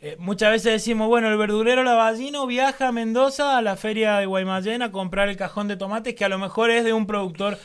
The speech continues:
también lavallino. Y en ese sentido,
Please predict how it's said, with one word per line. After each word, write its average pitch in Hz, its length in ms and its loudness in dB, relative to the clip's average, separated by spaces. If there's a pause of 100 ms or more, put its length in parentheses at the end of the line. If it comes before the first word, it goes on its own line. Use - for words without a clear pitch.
(220)
también 180 320 -4
lavallino. 185 720 0 (300)
Y 165 100 -10
en 180 80 -6
ese 208 180 -4
sentido, 240 640 0